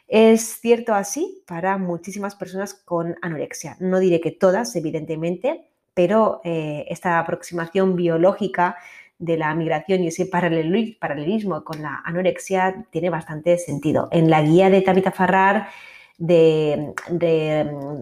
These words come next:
re-, pro-, de rehabilitación, reprogramación y recuperación podéis encontrar un poquito más ampliada esta, esta teoría, pero sea como sea,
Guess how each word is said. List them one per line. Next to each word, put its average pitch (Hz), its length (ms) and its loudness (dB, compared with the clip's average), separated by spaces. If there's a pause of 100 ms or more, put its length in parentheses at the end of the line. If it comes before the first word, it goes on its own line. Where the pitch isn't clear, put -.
(100)
re-, 160 540 2
pro-, 175 200 -2
de 175 180 2
rehabilitación, 190 840 0
reprogramación 175 840 -2
y 180 60 -6
recuperación 180 840 -4
podéis 165 320 -4
encontrar 170 540 -4
un 170 140 -8
poquito 165 300 -8
más 160 180 -8
ampliada 160 640 0
esta, 143 460 0
esta 165 260 -4
teoría, 160 540 0 (680)
pero 202 540 4
sea 202 220 -10
como 175 260 -16
sea, 170 460 -16